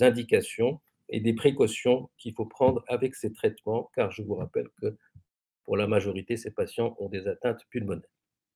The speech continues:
Alors, quelles sont, euh, les localisations qui vont relever souvent de l'utilisation de traitements, euh, associés aux corticoïdes ou, euh, en première ligne, s'il y a une contre-indication formelle ?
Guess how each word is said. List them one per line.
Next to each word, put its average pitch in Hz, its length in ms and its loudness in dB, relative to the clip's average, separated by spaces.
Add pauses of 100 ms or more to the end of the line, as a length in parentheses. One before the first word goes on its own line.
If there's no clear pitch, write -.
(840)
Alors, 180 260 10
quelles 208 160 12
sont, 214 480 12
euh, 135 180 6
les 131 120 4
localisations 143 760 8
qui 135 160 -4
vont 104 160 2
relever 123 380 4
souvent 131 340 0
de 107 100 -4
l'utilisation 107 760 -4
de 101 100 -6
traitements, 110 720 -6 (140)
euh, - 100 -6 (100)
associés 120 600 -4
aux 104 80 -4
corticoïdes 104 960 -8 (1160)
ou, 131 340 0
euh, 90 280 -2 (720)
en - 140 -4
première 95 440 -2
ligne, 110 140 0
s'il - 140 -8
y - 20 -2
a 98 40 -2
une 92 60 -8
contre-indication 92 720 -6
formelle ? - 580 0